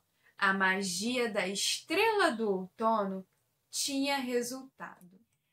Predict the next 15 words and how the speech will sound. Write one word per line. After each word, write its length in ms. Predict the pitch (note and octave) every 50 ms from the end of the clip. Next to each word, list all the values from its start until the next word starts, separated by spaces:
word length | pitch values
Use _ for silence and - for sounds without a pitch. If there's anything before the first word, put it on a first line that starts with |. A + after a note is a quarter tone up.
| _ _
É 160 | G#3 G#3 G3+
isso, 380 | G3 G3+ G#3 G#3 - - G3+
pessoal. 520 | - A3+ G#3 G#3 - - - G3+ F#3+ G3 G#3+
É 80 | G#3+ G3+
tão 240 | G#3 C4 C4+ C#4 C4+
bom 160 | A#3 A3+ A3
a 60 | G#3+
gente 320 | G#3 G#3 G3+ G3 - -
ter 140 | - A3 G3
amigos, 720 | F#3 F3+ F3+ F#3 G3+ A#3+ C4 C#4 A#3 A3 B3 A#3 - - -
companhias 800 | - G#3+ G3+ F#3+ - - F#3+ F#3 F#3+ G3+ A3 A3+ A3 G#3+ -
pra 180 | - - F#3+ F#3+
gente 300 | F#3+ G3 F#3+ - - F#3
brincar, 640 | F3+ G3 F#3 F3+ F3 - - A#3 A3+ G#3+ G#3+ G#3+ A3+
né? 320 | A#3 A#3 G#3+ G3 G3 G3